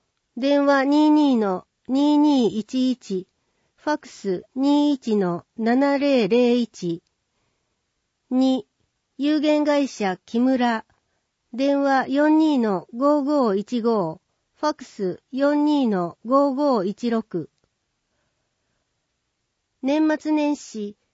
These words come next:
歯科診療のご案内。診察日、担当医員、住所、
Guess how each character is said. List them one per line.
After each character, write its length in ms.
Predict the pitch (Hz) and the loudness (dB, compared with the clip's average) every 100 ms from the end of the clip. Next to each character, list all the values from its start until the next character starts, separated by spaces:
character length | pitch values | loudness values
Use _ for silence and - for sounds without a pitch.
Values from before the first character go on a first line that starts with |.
| _ | _
歯 220 | - 294 | -12 -10
科 180 | 285 240 | -4 -6
診 320 | - 277 285 | -6 -4 -2
療 220 | 285 277 277 | 0 0 2
の 200 | 277 226 | 0 0
ご 200 | 247 254 | 0 2
案 240 | 254 254 | 0 0
内。 320 | 233 226 214 _ _ _ _ _ _ _ _ _ _ _ _ _ _ _ | -2 -4 -6 _ _ _ _ _ _ _ _ _ _ _ _ _ _ _
診 320 | - 311 311 | -6 -4 -2
察 340 | 302 294 285 | -4 -6 -8
日、 280 | 240 208 185 _ _ _ _ _ _ | -6 -6 -8 _ _ _ _ _ _
担 260 | - 302 302 | -4 -2 -2
当 280 | 311 302 285 | -2 -2 -2
医 260 | 285 277 | -2 -2
員、 340 | 226 185 165 175 _ _ _ _ - | 0 -2 -6 -12 _ _ _ _ -12
住 320 | 240 302 285 | -4 -2 -4
所、 420 | - 214 175 165 | -6 -8 -8 -8